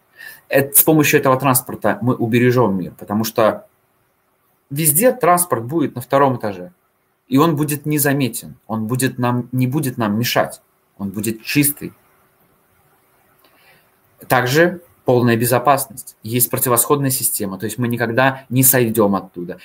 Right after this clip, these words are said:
Если нам необходимо, есть, э, система спуска с транспортного средства в суперэкстренной ситуации. Хотя если даже несколько электродвигателей, мотор, колес выйдут из строя, другие доставят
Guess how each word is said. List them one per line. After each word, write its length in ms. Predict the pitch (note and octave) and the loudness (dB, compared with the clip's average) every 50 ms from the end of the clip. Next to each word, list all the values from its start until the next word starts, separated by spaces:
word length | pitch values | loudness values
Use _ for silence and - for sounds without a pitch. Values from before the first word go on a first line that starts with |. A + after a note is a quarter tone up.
| - - | -6 -2
Если 220 | B2 B2+ - C#3+ | -2 0 2 2
нам 180 | C3 C3 C3 C3 | 2 4 4 2
необходимо, 540 | B2+ A#2+ - - B2 A#2 B2 C#3+ D3+ C3+ | 2 0 -2 -2 -4 -4 -2 -2 -2 -2
есть, 420 | A#2+ A2 A#2 B2 A#2+ - - - - - | 0 0 0 0 0 0 -2 -4 -4 -2
э, 200 | A#2 A#2+ A#2 A2+ | 0 0 2 2
система 460 | A#2 - B2 - - - D3 C#3 C3 | 2 0 0 0 2 2 2 2 2
спуска 580 | C3+ - - - C3+ C3 C3 - - A2 G#2 | 0 0 0 -2 0 0 0 -2 -2 -4 -4
с 100 | G2+ - | -4 -4
транспортного 600 | - - A2 A2 G#2+ - - G2+ - - G#2+ G#2+ | -4 -2 -2 -4 -4 -6 -10 -14 -10 -6 -4 -4
средства 560 | G2+ - - A2 G#2 G2+ - - G2+ F#2+ - - - _ _ _ - - - - | -4 -4 -4 -4 -4 -6 -6 -8 -8 -10 -10 -12 -18 _ _ _ -12 -10 -8 -2
в 240 | A2+ A#2+ - - - _ _ _ - - - | 0 0 0 0 -6 _ _ _ -20 -16 -4
суперэкстренной 760 | - - - D#3 D3 - C#3 A2+ A2+ A2 - - F#2+ G2 G2 | -2 2 2 2 2 2 2 0 0 0 -2 -4 -6 -6 -6
ситуации. 580 | F#2+ - - - F#2+ F2 F2 - - - - - - - - - | -6 -6 -6 -6 -6 -6 -6 -10 -14 -16 -20 -20 -20 -20 -6 -2
Хотя 260 | - C3 B2+ D3 C#3 | -2 0 2 2 2
если 380 | - C3 C3 E3 E3+ - - | 2 4 4 4 4 4 2
даже 300 | D3 C#3+ D3 C#3+ C3 C#3 | 2 2 2 2 2 0
несколько 640 | B2 G#2+ A2+ C3 C3 C3 - - A#2 A2+ - - A#2 | -2 0 0 0 0 0 0 -2 -4 -4 -2 -2 -2
электродвигателей, 800 | A#2 A#2 A#2+ - - B2+ A#2+ A2 G#2 G#2+ G2+ G#2+ - - G2+ G2 | 0 -2 -4 -4 -4 -6 -6 -4 -6 -8 -8 -6 -6 -6 -6 -4
мотор, 340 | G#2+ A2+ A2+ A2+ A#2+ A2+ A2+ | -2 -2 0 0 0 -2 0
колес 380 | - A2 A2 G#2+ F#2+ F#2 - - - - _ | -2 0 0 0 0 -2 -4 -10 -16 -12 _
выйдут 320 | A2+ B2+ C3 B2 A#2+ - | 0 0 0 0 -2 -4
из 80 | A#2+ - | -4 -4
строя, 340 | - - B2 C#3+ D#3+ D#3 C#3 | -2 0 2 4 4 4 4
другие 400 | A#2+ A2 A2 G#2 A#2+ B2+ B2 A#2 | 2 0 -2 -4 -4 -4 -4 -4
доставят 460 | B2 A#2+ - - A2 G#2 G2 F#2 | -4 -6 -6 -6 -6 -6 -6 -8